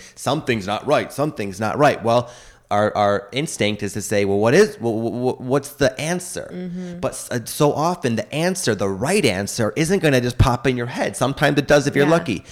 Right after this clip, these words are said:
Speaker 1: A lot of
Speaker 2: <laughs>
Speaker 1: times it's like the right answer is waiting three days into the future after you go through these fourteen different experiences and have these different
Speaker 2: <laughs>
Speaker 1: thoughts and realizations.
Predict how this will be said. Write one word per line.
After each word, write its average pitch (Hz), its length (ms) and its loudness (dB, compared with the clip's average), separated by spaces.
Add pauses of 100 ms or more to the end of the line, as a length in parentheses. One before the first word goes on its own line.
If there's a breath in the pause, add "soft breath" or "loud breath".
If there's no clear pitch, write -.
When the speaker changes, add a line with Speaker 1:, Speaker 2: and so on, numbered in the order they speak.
Speaker 1:
A 196 60 -8
lot 123 200 2
of 117 60 -2
Speaker 2:
<laughs> - 140 -2
Speaker 1:
times 131 200 4
it's 117 120 0
like 113 160 2
the 120 80 4
right 151 200 2
answer 151 400 4
is 107 140 0
waiting 117 420 4 (320 loud breath)
three 139 340 4
days 131 380 2
into 120 180 -2
the 98 120 -8
future 104 580 -6 (240 loud breath)
after 123 300 2
you 117 80 2
go 120 240 4
through 127 160 -4
these 107 180 -2
fourteen 123 540 0
different 113 300 -2
experiences 101 1000 -4
and 98 80 -8
have 117 220 -4
these 104 180 -2
different 101 280 -6
Speaker 2:
<laughs> - 40 -16
Speaker 1:
thoughts 123 300 0
and 110 80 -4
realizations. 101 640 -2